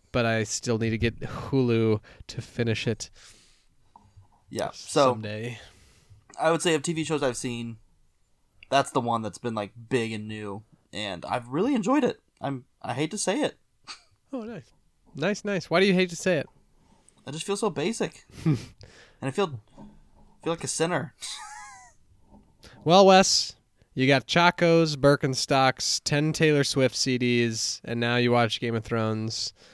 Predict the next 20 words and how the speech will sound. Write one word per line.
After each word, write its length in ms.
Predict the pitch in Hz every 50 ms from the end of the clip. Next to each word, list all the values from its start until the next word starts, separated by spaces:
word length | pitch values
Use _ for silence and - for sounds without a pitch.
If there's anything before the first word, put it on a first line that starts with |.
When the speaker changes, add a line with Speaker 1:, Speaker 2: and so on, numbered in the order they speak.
| _ _ _
Speaker 1:
Full 720 | - - - - - 156 160 160 156 151 151 156 156 - - _ _ _ _ _ _ _ _ _ _ _ _ _ _ -
basic 540 | 127 123 120 - - 127 120 - - - 95 - -
starter 440 | - - - - 101 98 98 101 98
pack. 460 | - - - 104 101 104 - - - _ _ _ _ - - - -
Speaker 2:
But 120 | - 127
I 100 | 123 117
don't 360 | 113 110 - 135 131 139 -
have 200 | 127 123 127 113
hair. 400 | 113 - 120 107 - - - - _ _ _ _ _ _ _ _ _ _ _ -
Speaker 1:
Oh, 200 | 147 160 151 127
okay, 340 | 123 - 147 127 117 107 -
fair. 480 | - 139 123 117 113 113 123 127 135 -
Uh, 680 | - 131 123 117 113 113 113 113 113 110 113 120 120 - 175 165 _ _
that 240 | 135 127 147 156 -
can 160 | - 170 139
change. 640 | - - 165 147 127 117 120 135 175 170 - - - _ _ _ _ _ _ _ _ _ _ _ _ _ _ _ _ _ _ _ _ _ _ _ _ _ _ _ _
There 200 | 143 135 135 127
are 140 | 131 143 151
treatments. 800 | - - 151 139 127 113 117 113 123 131 - - - - - - _ _ _ _ _ _ _ _ _ _ _ _
<laughs> 40 | _